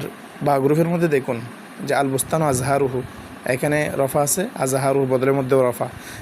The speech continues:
মিনাল কিতাবি নিসফিহি, দেখ-, দেখতে পাচ্ছেন যে এখানে মুবদল মিনহু জেরা আছে, বদলও জেরা আছে, ঠিক আছে?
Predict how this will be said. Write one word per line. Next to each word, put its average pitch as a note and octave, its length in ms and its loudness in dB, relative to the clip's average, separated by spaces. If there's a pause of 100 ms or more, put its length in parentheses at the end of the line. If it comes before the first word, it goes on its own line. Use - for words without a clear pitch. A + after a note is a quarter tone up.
(120)
মিনাল C#3 220 0
কিতাবি D3 440 2
নিসফিহি, C3 580 -2
দেখ-, C3 260 -2
দেখতে C3+ 240 0
পাচ্ছেন E3+ 320 0
যে E3 80 2
এখানে D#3+ 200 2
মুবদল C3+ 440 0
মিনহু D#3 260 0
জেরা D3 220 2
আছে, C#3+ 200 0
বদলও C3+ 360 2
জেরা B2 240 2
আছে, - 200 0 (540)
ঠিক D#3 120 0
আছে? C#3+ 260 0